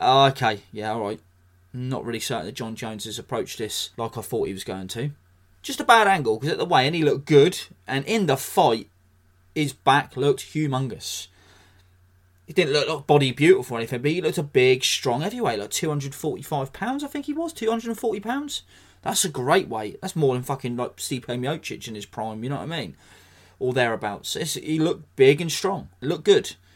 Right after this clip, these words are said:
But yeah, I'm getting sidetracked somewhat. The fight, let's talk about it. Thoughts going in. Could Jon Jones recapture any of his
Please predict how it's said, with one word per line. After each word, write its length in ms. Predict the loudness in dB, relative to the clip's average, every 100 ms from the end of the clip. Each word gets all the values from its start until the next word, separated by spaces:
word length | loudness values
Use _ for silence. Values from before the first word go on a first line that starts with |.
| _ -20 -20 _ _ _ _ _ _ _ _ -6
But 100 | 4
yeah, 180 | 4 4 -12 _
I'm 220 | -8 -6 -4
getting 200 | -4 -2
sidetracked 460 | -2 -2 -4 -4
somewhat. 360 | -4 -4 -6 -12 _ _ -20 -2
The 280 | 2 2 0
fight, 400 | 0 0 0 -4 _ _ _ _
let's 140 | -8 -4
talk 220 | -2 -4
about 160 | -10 -14
it. 160 | -16 _ _
Thoughts 320 | 8 8 10
going 240 | 4 6 4
in. 240 | 0 -8 _ _ _ _ _ 4
Could 260 | 4 6
Jon 220 | 2 0
Jones 500 | 2 2 2 -2 0
recapture 440 | 0 0 -2 -4 -6
any 180 | -2 -2
of 100 | 0
his 160 | -4